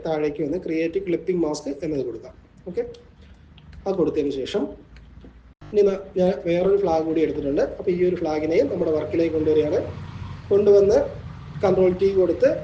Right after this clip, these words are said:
ആൾട്ട് ഷിഫ്റ്റ് പ്രസ് ചെയ്തുകൊണ്ട് ഒരു കോർണർ പിടിച്ച് ഇങ്ങനെ ചെറുതാക്കിയാണ്. ചെറുതാക്കി ദേ ഇവിടേക്ക് കൊണ്ടുവന്ന്, ഇവിടേക്ക് കൊണ്ടുവന്ന് വച്ചതിന് ശേഷം സെലക്ഷൻ കളഞ്ഞു. കൺട്രോൾ ഷിഫ്റ്റ് റൈറ്റ് ബ്രാക്കറ്റ് പ്രസ് ചെയ്തുകൊണ്ട് നമുക്കിതിനെ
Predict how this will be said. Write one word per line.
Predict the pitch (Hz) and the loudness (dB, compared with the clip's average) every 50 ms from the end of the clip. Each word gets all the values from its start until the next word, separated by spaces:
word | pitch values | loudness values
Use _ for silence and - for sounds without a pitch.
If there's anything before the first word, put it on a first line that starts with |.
| - - - 175 | -8 -8 -6 -2
ആൾട്ട് | 170 175 185 190 214 208 | -2 0 0 0 0 0
ഷിഫ്റ്റ് | - 175 - - 208 202 | 0 -2 -2 -2 -2 0
പ്രസ് | 180 160 147 - | 0 0 0 0
ചെയ്തുകൊണ്ട് | 170 165 175 185 185 180 | 0 0 0 -2 -2 -4
ഒരു | - 165 | -2 -2
കോർണർ | 165 160 160 170 180 180 175 | 0 0 0 0 0 -2 -2
പിടിച്ച് | 165 160 151 156 170 | -4 -6 -6 -4 -4
ഇങ്ങനെ | 160 160 165 156 - | -4 -4 -4 -6 -6
ചെറുതാക്കിയാണ്. | 151 139 147 156 151 135 123 - 123 120 135 180 277 - - - - - - - - - - - - | -6 -6 -4 -4 -6 -6 -6 -8 -12 -8 -8 -8 -8 -8 -10 -16 -20 -20 -20 -20 -20 -20 -18 -8 -6
ചെറുതാക്കി | 165 165 175 175 165 143 135 - - 190 277 - - - - - - - - - - - - - - - - | -4 -2 -2 -2 -2 -2 -2 -2 -2 -2 -2 -2 -6 -10 -16 -18 -20 -20 -20 -20 -20 -20 -20 -20 -20 -12 -6
ദേ | - 170 | -4 -2
ഇവിടേക്ക് | 165 160 160 160 156 156 170 | -2 0 0 -2 0 0 -2
കൊണ്ടുവന്ന്, | 156 151 147 147 147 143 185 254 - - - - - - - - - - - - _ _ _ _ _ _ _ - _ - - - - - - - | -4 -4 -4 -4 -2 -2 -2 -2 -4 -6 -12 -18 -20 -20 -20 -20 -20 -20 -20 -20 _ _ _ _ _ _ _ -20 _ -20 -20 -20 -20 -20 -14 -10
ഇവിടേക്ക് | 170 165 165 165 160 160 | -4 -2 0 0 0 0
കൊണ്ടുവന്ന് | 151 151 156 160 156 156 143 | 0 0 0 0 0 0 -2
വച്ചതിന് | 135 - - 165 156 143 131 | -2 -4 -4 -4 -4 -4 -4
ശേഷം | 127 143 170 240 - - - - _ _ _ _ _ _ _ _ _ _ _ _ _ _ _ _ - - | -4 -4 -6 -6 -6 -10 -16 -20 _ _ _ _ _ _ _ _ _ _ _ _ _ _ _ _ -14 -10
സെലക്ഷൻ | - 156 151 143 170 170 156 | -8 -6 -6 -4 -4 -4 -4
കളഞ്ഞു. | 147 139 139 151 196 - - - - - - _ _ _ _ _ _ _ - 185 | -2 -2 0 2 2 2 0 -4 -10 -18 -20 _ _ _ _ _ _ _ -2 0
കൺട്രോൾ | 175 180 180 180 196 220 214 214 | 2 4 4 4 4 4 4 4
ഷിഫ്റ്റ് | 202 180 - - - 277 294 - - - | 2 0 0 -2 -4 -4 -4 -6 -4 0
റൈറ്റ് | 160 160 170 185 190 - 226 | 2 2 2 2 0 0 2
ബ്രാക്കറ്റ് | 202 180 160 - 185 175 190 175 | 2 2 2 2 0 -2 -2 -2
പ്രസ് | 160 147 131 - 165 | -2 -4 -4 -2 -4
ചെയ്തുകൊണ്ട് | 156 160 160 147 156 220 277 - - - | -2 0 0 0 2 0 0 0 -2 -4
നമുക്കിതിനെ | 170 165 165 170 170 170 175 | -4 -2 -2 0 2 2 2